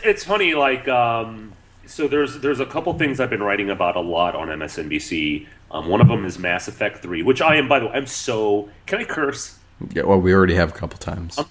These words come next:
Speaker 1: I'm fucking done with Mass Effect.
Speaker 2: Have you been playing it?
Speaker 1: No, 'cause I've been writing about it so much, and it hasn't, not to bitch about my job, but it's like, <laughs> my, my boss, like, "Dude, we're writing about Mass Effect three." I'm like, "Seriously?"
Speaker 2: Everybody's talking about it right now.
Speaker 1: Seri-, I'm so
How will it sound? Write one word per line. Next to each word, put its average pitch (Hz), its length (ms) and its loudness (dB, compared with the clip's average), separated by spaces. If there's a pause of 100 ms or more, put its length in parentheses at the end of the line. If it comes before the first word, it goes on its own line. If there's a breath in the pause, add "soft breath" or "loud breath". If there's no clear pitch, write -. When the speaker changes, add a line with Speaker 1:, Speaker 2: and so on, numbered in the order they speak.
(100)
Speaker 1:
I'm 143 140 -4
fucking - 640 -8
done 67 180 -12
with 67 120 -18
Mass - 260 -16
Effect. - 140 -8
Speaker 2:
Have 123 120 4
you 160 100 4
been 190 140 6
playing 185 360 6
it? 247 180 2 (360)
Speaker 1:
No, 160 480 10
'cause 180 180 2
I've 160 140 4
been 147 140 0
writing 170 360 4
about 143 220 2
it 131 100 -6
so - 140 -4
much, 127 340 -6
and 139 100 0
it 131 80 0
hasn't, 156 420 2
not 131 220 -4
to 131 80 -10 (220)
bitch 131 180 -6
about 113 200 -6
my 98 120 -6
job, 101 540 0 (280 loud breath)
but 175 100 8
it's 175 200 2
like, 175 460 4
<laughs> - 80 -14
my, - 140 -2 (320)
my 175 140 -4
boss, 175 320 -4
like, 127 200 -2
"Dude, 107 260 -6 (240 soft breath)
we're 117 80 -4
writing 127 200 0
about 107 200 0
Mass 101 240 -2
Effect - 300 -6
three." 117 100 -2
I'm 101 60 -6
like, 101 180 -6
"Seriously?" 294 520 6
Speaker 2:
Everybody's 269 460 4
talking 85 380 2
about 85 200 0
it - 40 -2
right 80 180 -2
now. - 60 -2 (100)
Speaker 1:
Seri-, 285 240 2
I'm 226 160 2
so 240 840 2